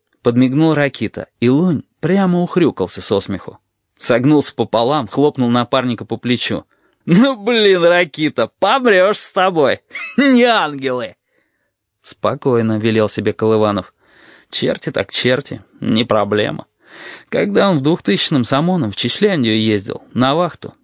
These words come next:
чечены их тоже шайтанами звали. А поездочка, между тем, была супер. Может, и тут жить можно. Хорошо бы разобраться».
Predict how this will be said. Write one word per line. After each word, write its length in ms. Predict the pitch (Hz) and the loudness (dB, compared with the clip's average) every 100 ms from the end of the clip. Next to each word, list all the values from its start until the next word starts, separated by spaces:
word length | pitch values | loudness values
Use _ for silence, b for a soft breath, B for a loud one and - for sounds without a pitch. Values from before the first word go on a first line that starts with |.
| - | -6
чечены 500 | 160 - 175 180 170 | -2 0 2 2 0
их 100 | - | 2
тоже 300 | 233 170 101 | 2 2 0
шайтанами 640 | - 107 - 110 101 101 | 0 0 0 -2 -2 -2
звали. 440 | 101 104 95 85 - _ _ | 0 0 -2 -6 -14 _ _
А 120 | 110 | -4
поездочка, 640 | 110 113 104 107 123 - 151 | 0 0 2 0 -2 -2 0
между 280 | 151 135 139 | 0 0 -2
тем, 320 | - 95 - | -2 -6 -2
была 240 | 104 107 | 2 2
супер. 460 | 101 135 135 - - b b b b | 0 -4 -4 -8 -14 b b b b
Может, 300 | 190 185 - | -4 -4 0
и 40 | 185 | -2
тут 220 | 240 185 | 0 0
жить 200 | 117 104 | -2 -2
можно. 400 | 104 101 92 - _ _ | -2 -2 -4 -10 _ _
Хорошо 420 | - 117 113 - | -8 -6 -4 -2
бы 140 | 180 170 | 0 0
разобраться». 600 | 151 160 147 101 - | 0 0 0 -2 -6